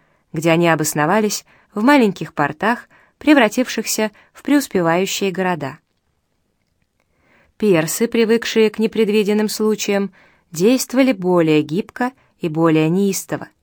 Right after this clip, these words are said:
Греки вели себя сдержаннее и скупее. Что касается военного дела, то пеший греческий меченосец, защищённый тяжёлыми доспехами и щитом, абсолютно не походил на персидского конного лучника.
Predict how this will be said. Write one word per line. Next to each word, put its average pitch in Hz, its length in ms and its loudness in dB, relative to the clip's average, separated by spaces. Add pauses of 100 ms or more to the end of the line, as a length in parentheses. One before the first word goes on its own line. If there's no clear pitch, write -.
(800)
Греки 294 380 2
вели 202 220 4
себя 165 300 0
сдержаннее 165 600 0
и 156 40 -2
скупее. 156 560 -8 (840)
Что - 260 0
касается 175 560 0
военного 208 560 0
дела, 185 360 -2 (360)
то 233 140 0
пеший 233 420 0
греческий 170 600 -2
меченосец, 214 680 -4 (340)
защищённый 208 680 0
тяжёлыми 180 560 0
доспехами 156 680 -2
и 143 40 -6
щитом, 190 500 -6 (420)
абсолютно 226 640 0
не 151 140 0
походил 160 560 -4 (340)
на 254 140 2
персидского 170 720 -2
конного 151 500 -2
лучника. - 580 -10